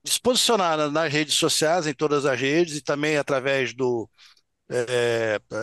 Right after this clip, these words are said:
da página, né, da, da K um, des-, desenvolvendo o blog. Então, a gente tem uma estratégia de realizar artigos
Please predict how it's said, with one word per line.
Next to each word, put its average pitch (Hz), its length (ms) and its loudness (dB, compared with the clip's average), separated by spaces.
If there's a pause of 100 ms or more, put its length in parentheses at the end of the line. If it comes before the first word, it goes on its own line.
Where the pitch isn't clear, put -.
(100)
da 131 140 0
página, 139 560 -2
né, 120 260 -2
da, 110 260 -2
da 117 160 -2
K 131 160 -2
um, 156 220 2
des-, 156 320 -2
desenvolvendo 147 560 0
o 160 40 4
blog. 156 600 4 (320)
Então, - 140 -4
a - 20 0
gente - 80 -6
tem 175 100 -2
uma 165 100 0
estratégia 156 640 -2
de 131 100 -4
realizar 135 600 0
artigos 131 840 -4